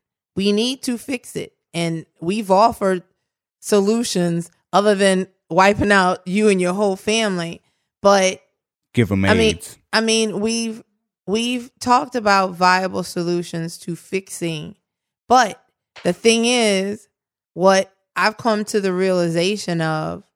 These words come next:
Speaker 1: as with any of our other systems that are broken, you know, like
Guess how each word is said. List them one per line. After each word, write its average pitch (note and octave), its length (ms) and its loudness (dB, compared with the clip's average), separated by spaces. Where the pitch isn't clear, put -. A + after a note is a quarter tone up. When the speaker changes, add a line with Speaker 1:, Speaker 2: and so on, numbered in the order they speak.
Speaker 1:
as G#3 280 2
with F#3+ 240 -2
any A#3+ 280 0
of A3 140 0
our F#3+ 180 2
other G3 280 0
systems G3+ 680 -4
that G3+ 160 -4
are F#3+ 120 0
broken, G3 680 -2
you F3+ 100 -6
know, F#3 140 0
like F3+ 340 -6